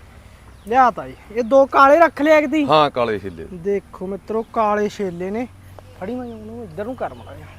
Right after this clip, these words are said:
Speaker 1: ਜਾਣੀ ਜੋੜੀ ਤਾਂ ਇਹ ਸਾਲ ਤਿਆਰ ਕਰੇ
Speaker 2: ਹਾਂ,
Speaker 1: ਲੈਣਾ
Speaker 2: ਹਾਂ, ਜੋੜੀ
Speaker 1: ਹੈ।
Speaker 2: ਬੱਚਿਆਂ ਦੀ, ਹਾਂ।
Speaker 1: ਠੀਕ ਆ, ਵੀ ਇੱਥੋਂ ਪਤਾ ਲੱਗਦਾ ਜਿਹੜਾ ਬੱਚੇ ਪਾਲਦਾ
Speaker 2: ਹਾਂ,
Speaker 1: ਤੇ
Speaker 2: ਹਾਂ।
Speaker 1: ਪੱਠਾਂ ਪਾਲਦਾ ਵੀ ਨਸਲ
Speaker 2: ਤਿੰਨ ਤੇ
Speaker 1: ਸਾਂਭੀ
Speaker 2: ਇਹ ਇੱਕ
Speaker 1: ਹੋਈ ਆ।
Speaker 2: ਮੱਖਣ ਲੈ ਗਿਆ ਧੂਰਕੋਟ ਵਾਲਾ।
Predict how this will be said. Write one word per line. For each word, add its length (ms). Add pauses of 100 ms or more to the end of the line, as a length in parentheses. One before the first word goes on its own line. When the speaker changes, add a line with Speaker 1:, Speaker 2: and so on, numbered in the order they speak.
(680)
Speaker 1:
ਜਾਣੀ 180
ਜੋੜੀ 380
ਤਾਂ 200
ਇਹ 80
ਸਾਲ 220
ਤਿਆਰ 280
ਕਰੇ 140
Speaker 2:
ਹਾਂ, 140
Speaker 1:
ਲੈਣਾ 220
Speaker 2:
ਹਾਂ, 60
ਜੋੜੀ 160
Speaker 1:
ਹੈ। 60
Speaker 2:
ਬੱਚਿਆਂ 260
ਦੀ, 120
ਹਾਂ। 160 (240)
Speaker 1:
ਠੀਕ 240
ਆ, 80
ਵੀ 120
ਇੱਥੋਂ 320
ਪਤਾ 240
ਲੱਗਦਾ 340
ਜਿਹੜਾ 220
ਬੱਚੇ 440
ਪਾਲਦਾ 460
Speaker 2:
ਹਾਂ, 80
Speaker 1:
ਤੇ 80
Speaker 2:
ਹਾਂ। 40
Speaker 1:
ਪੱਠਾਂ 420
ਪਾਲਦਾ 340
ਵੀ 140
ਨਸਲ 580 (340)
Speaker 2:
ਤਿੰਨ 160
ਤੇ 120
Speaker 1:
ਸਾਂਭੀ 160
Speaker 2:
ਇਹ 40
ਇੱਕ 120
Speaker 1:
ਹੋਈ 60
ਆ। 40
Speaker 2:
ਮੱਖਣ 280
ਲੈ 100
ਗਿਆ 80
ਧੂਰਕੋਟ 340
ਵਾਲਾ। 180